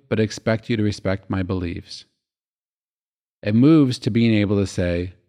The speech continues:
"I love you too much to lie to you about your choices." But ultimately, it means, "I want to live a free life in God. I want that for me,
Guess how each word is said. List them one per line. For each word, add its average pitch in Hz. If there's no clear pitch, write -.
"I 107
love 117
you 120
too 117
much 107
to -
lie 95
to -
you 92
about 87
your 87
choices." -
But 107
ultimately, 127
it 104
means, 101
"I 107
want 123
to 127
live 110
a 98
free 117
life 95
in 98
God. 85
I 98
want 113
that 95
for -
me, 113